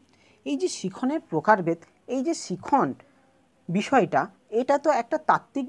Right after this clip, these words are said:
বিষয়, অর্থাৎ মানে আমরা এটাকে আলোচনা করছি, এটা একটা তত্ত্বগত দিক দিয়ে আমরা এটাকে আলোচনার চেষ্টা করছি। তো এই যে তাত্ত্বিক বিষয়টা প্রথম এবং বিভিন্ন মনোবিজ্ঞানীরা এটাকে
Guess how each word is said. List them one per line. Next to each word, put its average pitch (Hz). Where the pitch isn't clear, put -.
বিষয়, 110
অর্থাৎ -
মানে 185
আমরা 190
এটাকে 269
আলোচনা 190
করছি, 143
এটা 233
একটা 285
তত্ত্বগত 202
দিক 170
দিয়ে 233
আমরা 247
এটাকে 254
আলোচনার 190
চেষ্টা 160
করছি। 151
তো 269
এই 202
যে 302
তাত্ত্বিক 226
বিষয়টা 285
প্রথম 165
এবং 220
বিভিন্ন 214
মনোবিজ্ঞানীরা 175
এটাকে 247